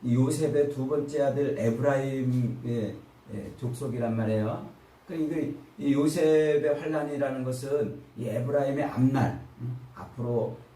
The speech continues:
이 에브라임이 어떻게 될 것인가, 즉 이 북이스라엘이 앞으로 어떻게 될 것인가 이런 것은 안중에 없-, 없-, 안중에도 없어요. 그냥 지금이, 지금이 최고야. 지금이 제일,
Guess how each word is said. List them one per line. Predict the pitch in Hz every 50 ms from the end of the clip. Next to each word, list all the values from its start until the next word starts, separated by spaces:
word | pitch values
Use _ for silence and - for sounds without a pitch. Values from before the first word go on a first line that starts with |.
| - -
이 | 113 113 107
에브라임이 | - 113 110 120 123 120 113 113 113 117
어떻게 | 110 104 104 - 123 117 110
될 | 113 107 107
것인가, | 107 107 - 107 101 98 92 -
즉 | 151 160 - - - - - -
이 | - 139 143 143
북이스라엘이 | - 127 127 - 156 156 - - 156 147 147 139 139 139 131 139 147 151
앞으로 | - - - - 120 - 135 117
어떻게 | 107 107 - 139 143
될 | 143 139 -
것인가 | - 127 123 123 123 131 143 139
이런 | 120 123 131 147 151
것은 | 156 151 156
안중에 | 127 - 123 127 131 139 156 156 156
없-, | 120 107 - - - - - - - -
없-, | 110 110 110 - - - - - -
안중에도 | - 110 123 120 127 139 127 113 92 -
없어요. | - - - - - - - - - - - - - _ _
그냥 | - 131 143 156 151 -
지금이, | - 139 143 160 175 175 175 180 156 - - - - - - - - _
지금이 | - - 160 170 196 185 175 180
최고야. | - - 196 175 170 170 151 131 120 - - -
지금이 | - - - 156 156 143 139
제일, | - - 117 143 147 120 107